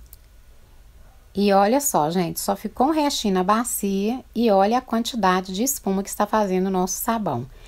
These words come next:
Então, são quatro litros aí de muita economia. Quatro litros e pouquinho que o meu deu aqui. Quatro litros e duzentos, né? Porque eu usei duzentos M L de água.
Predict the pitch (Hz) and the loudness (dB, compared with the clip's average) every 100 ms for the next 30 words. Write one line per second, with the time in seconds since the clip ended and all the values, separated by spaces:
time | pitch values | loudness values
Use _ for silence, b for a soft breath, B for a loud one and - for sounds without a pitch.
0 | b b - 240 - 294 294 - 240 247 | b b 0 0 2 0 0 2 2 2
1 | 269 285 247 202 202 214 220 214 226 202 | 0 0 2 0 -2 -2 -4 0 0 0
2 | 220 - 156 226 285 254 175 180 190 233 | -6 -8 -4 -2 0 2 2 0 0 -2
3 | 208 - 220 233 220 160 147 - 247 - | -2 -2 0 2 0 0 -4 0 0 0
4 | 277 233 247 233 247 277 277 240 208 214 | 0 0 -2 -6 -2 0 0 0 -2 0
5 | 196 185 185 185 185 - 117 120 - - | 0 0 0 -2 -2 -4 -8 -8 -14 -20
6 | b b b b - - - - - - | b b b b -20 -20 -20 -20 -20 -8
7 | - 196 - 190 185 220 202 214 240 196 | 0 0 0 -2 -2 -4 -4 -4 -2 -2
8 | 165 170 180 175 180 208 - 190 180 165 | -2 -4 -6 -4 -4 -6 -8 -6 -6 -4
9 | 170 170 180 175 - 175 165 160 160 160 | -6 -6 -6 -6 -2 -2 -2 -6 -6 -4
10 | 165 180 208 175 | -4 -4 -4 -8